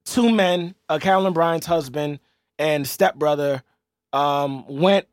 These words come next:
and ordered Emmett Till to come out the house. And they took him, uh, somewhere,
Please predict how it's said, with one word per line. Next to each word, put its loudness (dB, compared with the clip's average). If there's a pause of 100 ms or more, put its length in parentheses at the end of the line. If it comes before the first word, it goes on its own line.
(340)
and -2
ordered 6
Emmett 0
Till 0
to -8
come -2
out -4
the -6
house. 4 (800)
And 2
they 2
took 4
him, 2 (140)
uh, 4
somewhere, 4